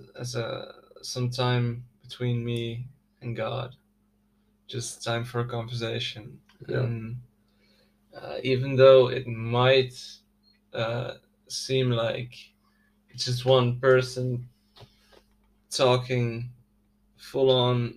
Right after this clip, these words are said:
Speaker 1: with their feelings,
Speaker 2: Yeah.
Speaker 1: you can basically say, um, your prayers will always be answered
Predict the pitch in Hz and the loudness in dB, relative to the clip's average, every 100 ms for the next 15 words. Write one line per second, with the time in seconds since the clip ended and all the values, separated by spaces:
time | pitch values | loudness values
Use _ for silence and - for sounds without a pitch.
0 | - 123 123 123 120 120 131 127 127 131 | -6 -2 -2 -2 -4 -4 -2 0 0 -2
1 | 147 - - - - 104 131 - _ 123 | -6 -14 -18 -16 -10 -8 -8 -8 _ -10
2 | 120 120 120 123 - 127 - 131 - _ | -6 -2 -2 -4 -10 -12 -8 -10 -12 _
3 | - - - - - - _ - 120 60 | -16 -16 -18 -18 -18 -18 _ -10 -6 -4
4 | 58 120 120 52 - _ _ _ _ _ | -4 -4 -8 -12 -18 _ _ _ _ _
5 | _ _ _ _ _ _ _ _ _ _ | _ _ _ _ _ _ _ _ _ _
6 | - _ _ - 127 131 127 170 180 180 | -20 _ _ -4 0 0 0 0 2 2
7 | 170 - 143 143 151 147 131 123 123 127 | -2 -4 -4 -2 -2 -4 -4 -4 -2 -2
8 | 123 123 - - | -2 -2 -6 -10